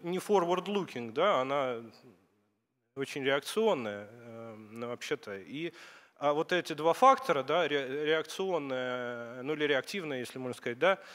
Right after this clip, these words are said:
а, правовая система, плюс, а, нагромождение очень многих условностей и препон, да, бюрократического характера, дают нам гигантский лаг по времени на реагирование, да, ну, то есть вот нам надо делать сразу.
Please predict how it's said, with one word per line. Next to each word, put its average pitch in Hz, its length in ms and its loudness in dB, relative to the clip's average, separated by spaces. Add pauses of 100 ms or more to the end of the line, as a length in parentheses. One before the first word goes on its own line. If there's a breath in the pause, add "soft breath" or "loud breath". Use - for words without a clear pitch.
(140)
а, 123 200 -2
правовая 143 360 0
система, 175 840 0
плюс, 175 640 -4
а, 143 540 -4
нагромождение 151 1200 -2
очень 147 520 -10
многих 147 800 -8
условностей 143 560 -8
и 139 40 -8
препон, 262 420 -6
да, 175 120 0
бюрократического 143 720 -8
характера, 123 440 -4 (480 loud breath)
дают 147 400 -2
нам 160 240 0
гигантский 156 560 0
лаг 139 360 4
по 131 120 2
времени 185 500 -2
на 131 200 -2
реагирование, 135 1040 -2
да, 160 180 -2
ну, 131 120 -8
то - 120 -18
есть - 160 -14
вот 127 260 -14
нам 151 240 -2
надо 143 240 -2 (120)
делать 160 240 -8
сразу. 233 180 0